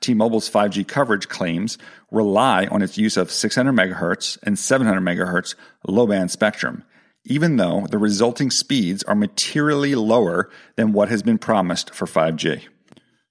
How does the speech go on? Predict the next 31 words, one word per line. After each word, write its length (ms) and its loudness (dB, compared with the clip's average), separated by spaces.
Why 280 2
owned 420 2
low-band 460 0
spectrum 420 -2
is 160 -2
important 580 0
for 100 -4
critical 420 -4
infrastructure. 680 -4
Low-band 420 2
spectrum 400 0
is 180 0
uniquely 500 2
suitable 440 0
for 140 -4
the 100 0
needs 320 4
of 120 -4
critical 380 -2
infrastructure. 720 -6
It 140 -4
travels 420 2
further 500 0
and 160 0
penetrates 480 0
structures 480 0
better, 440 -2
increasing 720 -2
reliability 800 0
and 160 0
safety. 520 -2